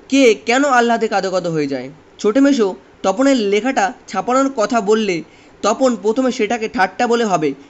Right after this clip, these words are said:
কিন্তু মেসোর মুখে করুণার ছাপ দেখে তপন আহ্লাদে কাঁদো কাঁদো হয়ে যায়। মেসোর উপযুক্ত কাজ হবে সেটা। উক্তিটি কার?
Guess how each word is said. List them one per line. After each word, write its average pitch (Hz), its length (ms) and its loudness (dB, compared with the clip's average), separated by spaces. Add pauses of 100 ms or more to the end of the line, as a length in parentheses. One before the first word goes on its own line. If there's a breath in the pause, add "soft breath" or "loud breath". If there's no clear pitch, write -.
(120 loud breath)
কিন্তু 277 420 4
মেসোর 202 340 0
মুখে 233 340 0 (280 loud breath)
করুণার 240 420 2
ছাপ 220 180 0
দেখে 190 200 0
তপন 202 280 -2
আহ্লাদে 190 380 0
কাঁদো 180 260 0
কাঁদো 175 180 -2
হয়ে 160 160 -2
যায়। 139 240 -8 (1300 loud breath)
মেসোর 214 340 0
উপযুক্ত 208 540 -6
কাজ 170 260 -4
হবে 165 120 -4
সেটা। 143 320 -8 (320 loud breath)
উক্তিটি 214 380 -4
কার? 185 260 -2